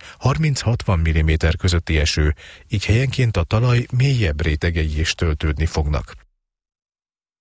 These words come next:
Az országiskolája kétezer-huszonhat címmel hirdet versenyt a Magyar Színház általános és középiskolások számára.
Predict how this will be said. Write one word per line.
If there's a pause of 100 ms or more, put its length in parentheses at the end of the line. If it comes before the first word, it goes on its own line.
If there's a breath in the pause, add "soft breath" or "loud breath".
(1300 loud breath)
Az
országiskolája
kétezer-huszonhat
címmel
hirdet
versenyt
a
Magyar
Színház
általános
és
középiskolások
számára.